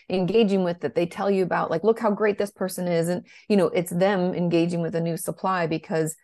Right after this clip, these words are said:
again, they can't give that to themselves. But there is a huge piece, and this applies to everybody, but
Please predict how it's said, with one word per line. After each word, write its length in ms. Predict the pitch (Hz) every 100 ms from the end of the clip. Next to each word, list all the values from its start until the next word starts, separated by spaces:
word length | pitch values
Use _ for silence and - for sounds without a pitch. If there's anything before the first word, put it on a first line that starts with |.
| _ -
again, 400 | 175 190 175 170 160 _ -
they 80 | 175
can't 300 | 175 226 170
give 140 | 190
that 180 | 190 -
to 80 | -
themselves. 560 | 147 - 135 131 147 - _ - _
But 300 | 185 180 - - -
there 160 | 208 151
is 160 | 247
a 80 | 208
huge 600 | 185 - 214 190 175 233
piece, 540 | - 196 180 175 - - _
and 140 | - 214
this 140 | 226
applies 400 | 202 - 180 170
to 180 | - -
everybody, 480 | 170 190 165 131 156
but 280 | 170 156